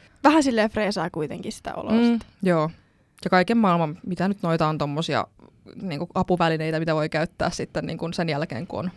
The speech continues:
Speaker 2: vähän kuivahtanut siellä <laughs> festareilla.
Speaker 1: Joo,
Speaker 2: Niin
Speaker 1: nesteytys on kyllä tärkeä oikeasti, että
Speaker 2: Se
Speaker 1: väli-,
Speaker 2: on.
Speaker 1: välivesi on hyvä muistaa festareilla.
Speaker 2: Kyllä. Ja se jostain syystä aina vähän unohtuu, että vaikka meilläkin oli sillain, että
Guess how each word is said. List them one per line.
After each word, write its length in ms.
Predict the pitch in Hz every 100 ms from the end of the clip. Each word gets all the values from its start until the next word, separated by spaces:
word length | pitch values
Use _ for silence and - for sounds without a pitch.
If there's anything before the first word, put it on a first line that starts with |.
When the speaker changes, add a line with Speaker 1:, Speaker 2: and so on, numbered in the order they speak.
| -
Speaker 2:
vähän 220 | 196 190 - _ _ _ _ - _ _
kuivahtanut 640 | - 302 240 208 - 180 170
siellä 320 | 185 165 160 -
<laughs> 100 | -
festareilla. 800 | 233 190 - - 277 - 277 277 269
Speaker 1:
Joo, 120 | 247
Speaker 2:
Niin 80 | 247
Speaker 1:
nesteytys 460 | 359 - 254 254
on 160 | 254 226
kyllä 120 | 208
tärkeä 320 | 208 208 196
oikeasti, 260 | 180 180 -
että 100 | -
Speaker 2:
Se 80 | 226
Speaker 1:
väli-, 160 | 233
Speaker 2:
on. 160 | 156 180
Speaker 1:
välivesi 500 | 277 262 202 214 196
on 100 | 196
hyvä 180 | 208 -
muistaa 520 | 196 190 220 - - -
festareilla. 520 | 208 - - - 233 _ -
Speaker 2:
Kyllä. 260 | 196 180 175 - -
Ja 60 |
se 60 | 214
jostain 260 | 285 - 208
syystä 200 | 175 185
aina 160 | 185
vähän 180 | 160 165 -
unohtuu, 420 | 180 160 - -
että 60 |
vaikka 180 | 190 175
meilläkin 300 | 190 180 180
oli 100 | 156
sillain, 340 | 160 160 143 147
että 240 | - 151